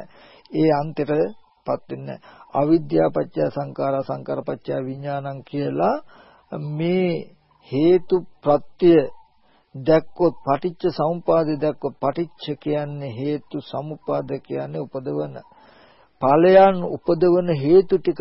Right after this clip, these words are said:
දැක්කොත්, ඒ හේතු ටික නිසා උපදින ඵලය දැක්කොත්, පින්වතුනි, එයා නෑ කියන්නේ නෑ. එතකොට ඔන්න එයා උච්ඡේද දෘෂ්ටියෙන් මිදෙනවා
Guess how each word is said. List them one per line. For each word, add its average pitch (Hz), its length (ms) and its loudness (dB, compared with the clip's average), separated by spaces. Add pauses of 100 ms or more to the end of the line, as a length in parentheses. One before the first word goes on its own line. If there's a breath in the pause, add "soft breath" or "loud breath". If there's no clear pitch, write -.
දැක්කොත්, 147 500 -4
ඒ 151 200 -2
හේතු 151 360 -4
ටික 156 220 -6
නිසා 151 420 -2
උපදින 147 500 -6
ඵලය 139 420 -2
දැක්කොත්, 135 580 -2
පින්වතුනි, 151 680 -4
එයා 160 300 -2
නෑ 151 340 -6
කියන්නේ 147 460 -8
නෑ. 160 200 -10 (1500 soft breath)
එතකොට 185 480 4 (800)
ඔන්න 220 280 2
එයා 185 340 6
උච්ඡේද 180 500 4
දෘෂ්ටියෙන් 165 640 -4 (580)
මිදෙනවා 151 640 0